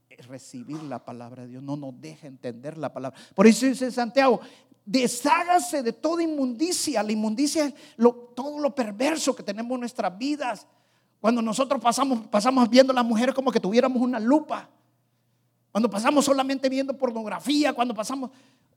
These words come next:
oh, solo en chambres, calumnias, en pleitos. Porque hay perversidad en nuestro corazón. Dije, "Dejen toda ma-, inmundicia y toda malicia", dice. O sea, todo mal pensamiento,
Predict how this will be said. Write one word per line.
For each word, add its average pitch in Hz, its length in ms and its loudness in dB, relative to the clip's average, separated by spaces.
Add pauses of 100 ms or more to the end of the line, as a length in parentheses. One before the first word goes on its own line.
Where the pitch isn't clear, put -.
(140)
oh, 226 260 -16
solo 262 240 -2
en 226 120 0
chambres, 294 500 0
calumnias, 262 720 2
en 208 180 -6 (560)
pleitos. 285 720 2 (520)
Porque 233 220 -8
hay 294 40 -4
perversidad 254 840 -4
en 285 100 -6
nuestro 208 280 -12
corazón. 233 560 -6
Dije, 247 240 -4 (240)
"Dejen 302 540 -6
toda 339 320 0
ma-, 285 180 -6 (220)
inmundicia 226 840 -4 (280)
y 240 160 2
toda 403 560 10
malicia", 311 760 6
dice. 151 440 -10 (640)
O - 40 -20
sea, 240 160 -6
todo 302 240 4
mal 320 440 2
pensamiento, 180 960 -4